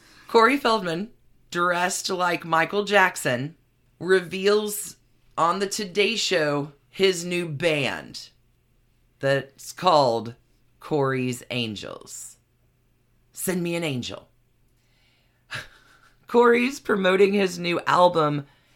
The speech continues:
Angelic, to the core.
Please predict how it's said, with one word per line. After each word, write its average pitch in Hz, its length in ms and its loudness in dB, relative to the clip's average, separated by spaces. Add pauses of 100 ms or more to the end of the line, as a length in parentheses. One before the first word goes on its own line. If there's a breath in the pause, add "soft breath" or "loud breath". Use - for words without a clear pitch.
(140 soft breath)
Angelic, 160 1040 2 (300)
to 160 320 -4
the 143 220 -2
core. - 580 -6